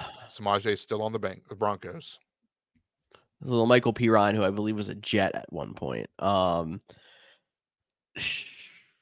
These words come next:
Speaker 1: yeah, C E H is a great play. I hope he gets back <laughs> from that i-, illness because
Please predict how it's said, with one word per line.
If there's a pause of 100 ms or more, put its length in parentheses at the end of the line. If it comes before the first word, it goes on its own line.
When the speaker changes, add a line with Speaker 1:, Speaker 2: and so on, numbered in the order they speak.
(320)
Speaker 1:
yeah,
C
E
H
is
a
great
play.
I
hope
he
gets
back
<laughs>
from
that
i-,
illness
because